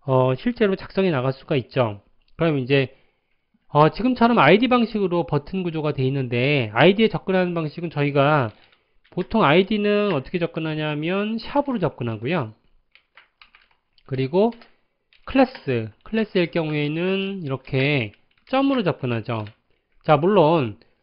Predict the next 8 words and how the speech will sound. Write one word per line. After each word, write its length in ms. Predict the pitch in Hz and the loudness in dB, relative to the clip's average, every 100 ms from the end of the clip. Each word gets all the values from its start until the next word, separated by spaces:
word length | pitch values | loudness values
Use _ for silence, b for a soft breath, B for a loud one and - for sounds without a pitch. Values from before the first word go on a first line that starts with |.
| _ _ _ _ | _ _ _ _
어, 240 | 165 170 | 2 2
복합적인 600 | - - 277 - 233 240 | 4 4 4 4 4 2
접근 260 | 185 226 208 | 0 -2 -2
방식은 560 | 202 185 190 190 190 | 0 0 0 0 0
씨에스에스를 840 | 190 254 247 208 - 170 165 156 175 | 0 -4 -2 -6 -4 -4 -4 -2 -2
그대로 360 | - 143 151 | 0 0 0
따르고 300 | 139 208 190 | 2 2 2
있고요. 500 | 127 - 143 175 104 | -2 -2 0 0 0